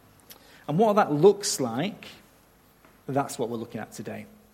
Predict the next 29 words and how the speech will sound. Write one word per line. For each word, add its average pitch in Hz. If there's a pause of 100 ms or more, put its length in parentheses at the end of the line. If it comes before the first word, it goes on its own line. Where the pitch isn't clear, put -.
That's -
what 117
our 117
author's 113
brought 110
us -
to 117
at 107
the 107
end. 104 (2500)
But 170
first, -
it's -
good 214
to 165
define 151
worship. 202
What 165
is 175
worship? - (380)
Um, 143 (300)
here's 190
a 165
good 147
working 147
definition 139
from 127
John 127
Piper. 127